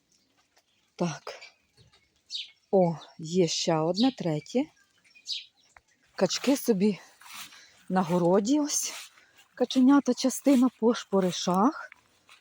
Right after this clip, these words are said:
Це я три, три побачила, три. А! Ось вони, ось вони. Ви тільки подивіться, що чворять качки в капусті. А ні, друзі, будете закриті.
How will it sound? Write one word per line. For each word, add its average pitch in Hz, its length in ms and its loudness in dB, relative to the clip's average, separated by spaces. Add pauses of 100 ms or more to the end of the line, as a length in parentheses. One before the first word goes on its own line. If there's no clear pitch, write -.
(360)
Це - 140 4
я 220 80 4
три, 226 320 6 (360)
три 226 160 6
побачила, 240 560 2
три. 226 180 4
А! 415 840 4 (840)
Ось 339 500 6
вони, 151 300 -4 (420)
ось 294 400 6
вони. 156 200 -2
Ви 202 80 0 (200)
тільки - 240 4
подивіться, 294 400 2
що - 340 2 (140)
чворять 226 500 -4
качки - 360 -4
в 180 80 -6
капусті. - 600 -10 (1300)
А 269 240 6
ні, 226 500 8
друзі, 185 540 2 (800)
будете 233 520 4
закриті. 226 800 4